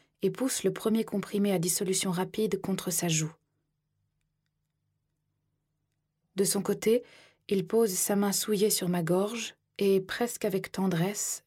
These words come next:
me caresse le creux du cou. « Je te tuerai rapidement », me promet-il, « avec un couteau.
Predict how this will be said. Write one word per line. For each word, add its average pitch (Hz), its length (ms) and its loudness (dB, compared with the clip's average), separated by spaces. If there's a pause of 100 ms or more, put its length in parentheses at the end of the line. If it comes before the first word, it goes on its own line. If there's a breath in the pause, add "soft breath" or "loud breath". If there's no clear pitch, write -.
me 196 80 2
caresse 190 460 -2
le 190 80 2
creux 190 240 -4
du 170 100 0
cou. « - 320 -16 (2500)
Je - 80 -16
te - 120 -12
tuerai 208 280 -4
rapidement », 196 580 -2 (640)
me 180 60 2
promet-il, « 170 640 -4 (1080)
avec - 240 -8
un 196 80 -2
couteau. - 460 -12